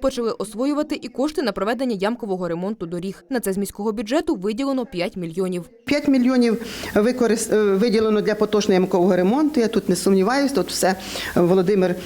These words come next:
Speaker 2: Григорович, О-, Олег Сергійович, тут все під контролем у вас. І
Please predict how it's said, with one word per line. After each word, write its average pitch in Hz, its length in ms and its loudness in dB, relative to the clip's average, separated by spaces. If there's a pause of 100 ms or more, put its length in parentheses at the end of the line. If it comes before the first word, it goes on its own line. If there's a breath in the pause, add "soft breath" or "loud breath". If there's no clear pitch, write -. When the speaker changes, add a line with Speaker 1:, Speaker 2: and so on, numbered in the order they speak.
(100)
Speaker 2:
Григорович, 240 640 2
О-, 202 40 2
Олег 175 480 2
Сергійович, 214 400 2
тут 190 120 0
все 208 140 0
під - 200 -2
контролем 269 560 2
у 233 80 2
вас. 262 320 0 (400 loud breath)
І 214 140 4